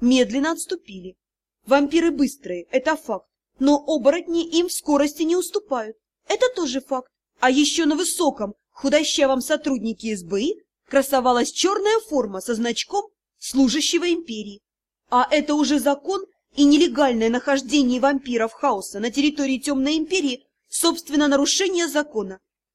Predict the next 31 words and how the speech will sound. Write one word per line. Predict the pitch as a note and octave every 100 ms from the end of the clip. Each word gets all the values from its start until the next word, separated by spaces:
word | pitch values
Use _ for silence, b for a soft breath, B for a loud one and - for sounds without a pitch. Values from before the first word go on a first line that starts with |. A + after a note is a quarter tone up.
| _
В | B3
общем | E4 E4 C#4 B3+
и |
целом, | - A#3 A3 E4 F4+ _ _ _
полное | - E4 F4 F#4+ F#4+
вампирское | C#4+ B3+ D4+ D#4 - C4
поражение. | A3 G#3+ G#3 F#3 E3+ D#3+ _ _ _ _
И | C#4+ D4+
всё | D4 D#4+
бы | C4
ничего, | D4+ - D#4+ A3+ G#3+ - _ _
но | A#3+ C4
я | B3+ C#4
просто | F4 G4+ - E4
не | D4+
могла | D#4 C#4+ A#3+ A3
всё | - C#4 C4+
так | B3+ C#4+
оставить. | C#4 - G#3 - _ _ _ _ -
"Постойте!" | B4+ - A4+ F4+ D4+ B3+ A3 _ _ _ -
Рванувшись | A3+ D4 C4+ B3 - A#3
к | -
тому | C#4 C4
самому, | B3 D4 A#3+ F#3+ F3+ _ _ _ -
проклятому | E4 E4 E4 C4 C4+ C#4
мной, | D4 D4 A#3 F#3 _ _
я | G3+ C4
схватила | - B3+ C4+ E4 D4+
его | D4 D4
за | A#3 G#3+
руку, | F3+ - E3+